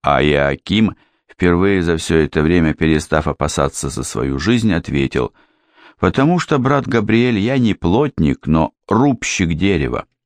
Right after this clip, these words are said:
Я знаток поющей древесины. Мое дело заставить дерево петь,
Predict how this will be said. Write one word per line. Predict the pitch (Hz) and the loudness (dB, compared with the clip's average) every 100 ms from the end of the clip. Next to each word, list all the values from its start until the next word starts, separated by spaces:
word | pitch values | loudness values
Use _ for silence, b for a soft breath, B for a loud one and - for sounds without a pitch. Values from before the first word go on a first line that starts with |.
| _ _ _ _ _ | _ _ _ _ _
Я | - 87 123 | -2 0 0
знаток | 104 85 90 - 107 113 - | 0 0 0 2 0 0 -2
поющей | 80 80 90 - 87 80 | 0 2 0 -2 -2 0
древесины. | 76 80 78 71 - 62 58 50 _ _ _ _ _ _ _ _ _ | 2 2 2 -2 -4 -4 -4 -6 _ _ _ _ _ _ _ _ _
Мое | 62 67 80 | -2 0 0
дело | 69 85 82 | 0 0 0
заставить | 69 65 - 80 85 80 67 | -2 -4 -4 0 0 0 0
дерево | 80 87 73 76 | 0 0 0 0
петь, | - 82 85 - - | -2 -2 -2 -4 -14